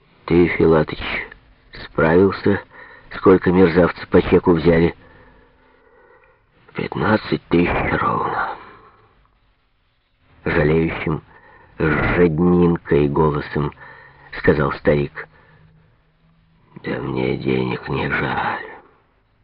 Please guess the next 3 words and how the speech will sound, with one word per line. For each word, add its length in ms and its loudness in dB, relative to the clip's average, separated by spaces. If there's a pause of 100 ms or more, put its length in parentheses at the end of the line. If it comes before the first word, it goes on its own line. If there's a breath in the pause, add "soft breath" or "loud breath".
(800)
Плевать. 920 -6 (1600)
Деньги 680 -2 (180)
ссор». 640 -2